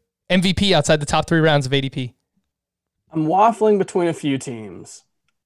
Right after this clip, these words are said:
Speaker 2: I think I'm gonna go with J T Realmuto. He is, I think the Phillies are going to be a lot better this season than they were last year.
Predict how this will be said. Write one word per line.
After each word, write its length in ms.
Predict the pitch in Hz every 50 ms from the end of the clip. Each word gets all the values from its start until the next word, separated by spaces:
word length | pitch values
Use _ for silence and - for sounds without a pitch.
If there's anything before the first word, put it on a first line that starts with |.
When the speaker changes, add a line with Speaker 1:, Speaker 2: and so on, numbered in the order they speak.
| _ _ _ _ _ -
Speaker 2:
I 120 | 147 143 135
think 880 | - - - - - - - 196 202 214 226 226 208 214 - - - - _ _
I'm 260 | 180 180 175 175 151
gonna 260 | 170 165 165 165 160
go 380 | 147 135 - 139 131 131 131 131
with 340 | 123 120 117 117 110 - _
J 200 | - 139 127 127
T 180 | - - 139
Realmuto. 580 | 123 120 113 107 104 104 101 101 104 _ - - - - _ _ _ _ _ _ _ _ _ _ _ _ _ _ _ _ _ _ _ _ _ _ _ _ _ _
He 360 | _ 139 139 147 156 160 156 151
is, 580 | 139 151 147 143 139 135 131 127 123 - - _ _ -
I 60 | 143
think 180 | 143 143 135
the 60 | 131 135
Phillies 360 | - - 175 196 202 190 175
are 60 | 175
going 140 | 156 170 170
to 60 | 170
be 80 | 160 160
a 60 | 147
lot 220 | 139 135 143 151 151
better 200 | 147 147 147 143
this 180 | 135 139 135 -
season 320 | - 151 139 131 139 139
than 140 | 139 139 139
they 80 | 143
were 180 | 143 143 143 147
last 380 | 139 120 117 120 120 - - -
year. 260 | 110 113 120 123